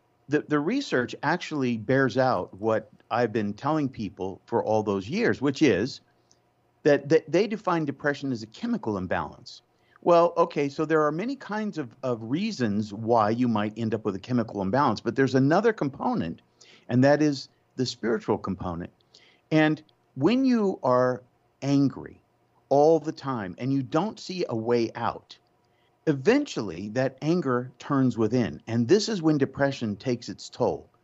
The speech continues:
Because it's one thing to be angry on the outside. You see these people with all the tattoos, the M M A fighter crowds, you know, the, the, the Proud Boys are angry with what, what's happening to our country. The gays are angry of what, because they think they've been deprived of something.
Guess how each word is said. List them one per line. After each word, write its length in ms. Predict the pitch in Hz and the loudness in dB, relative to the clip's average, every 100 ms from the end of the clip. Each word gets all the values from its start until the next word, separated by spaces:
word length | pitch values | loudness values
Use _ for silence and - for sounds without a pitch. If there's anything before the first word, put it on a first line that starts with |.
| _ _ _ - | _ _ _ -2
Because 260 | 156 180 170 | 2 2 0
it's 140 | 165 | 0
one 180 | 220 302 | 0 0
thing 180 | 226 175 | 0 -2
to 60 | |
be 180 | 147 147 | -2 -2
angry 380 | 147 151 139 135 - | -2 0 0 -2 -2
on 140 | 131 | 0
the 120 | 131 | 2
outside. 360 | 131 139 123 123 | 2 0 -2 -2
You 60 | 127 | -2
see 120 | 143 | 0
these 160 | 131 | 0
people 300 | - 131 110 | -2 -4 -2
with 100 | 113 | 0
all 140 | 107 101 | 2 0
the 100 | 90 | -2
tattoos, 600 | - 95 - 135 131 110 | -4 -4 0 4 4 2
the 160 | 117 | -2
M 160 | 127 123 | 2 2
M 120 | 104 107 | 2 2
A 160 | 127 | 2
fighter 460 | 123 - 123 127 123 | 0 0 2 2 0
crowds, 760 | 117 - 117 117 123 120 113 - _ _ _ - | -4 -2 2 4 2 0 -6 -18 _ _ _ -2
you 140 | 143 | 2
know, 240 | 131 123 | 4 4
the, 240 | 117 120 - | 2 0 0
the, 140 | 123 110 | -2 -4
the 140 | 113 | -6
Proud 460 | - - 123 143 131 | -6 0 2 2 0
Boys 360 | 135 139 135 | 2 2 0
are 100 | 135 | -2
angry 320 | 135 135 127 131 | -2 -2 0 0
with 220 | 123 123 | -2 -2
what, 220 | 123 - | -6 -4
what's 200 | 113 110 | -8 -2
happening 400 | 131 143 147 135 | 0 0 0 -4
to 100 | 123 | -2
our 100 | 104 | -4
country. 680 | 104 - 180 165 165 151 147 - - - | -6 -4 -4 -2 -2 -2 -4 -12 -20 -10
The 100 | 117 | -8
gays 400 | 107 139 165 165 | -2 4 6 6
are 140 | 147 - | 4 0
angry 420 | 131 151 143 147 | 0 0 2 4
of 220 | 143 113 | 4 2
what, 180 | 110 107 98 - 101 | 0 -2 -6 -14 -10
because 300 | 110 135 120 | -4 -4 0
they 120 | 123 | -2
think 200 | 120 123 | -2 -4
they've 120 | 120 | -2
been 160 | 113 120 | 2 2
deprived 560 | - - 117 147 156 | 0 0 4 4 2
of 60 | 135 | -4
something. 480 | - 139 127 135 | -6 -4 -4 -4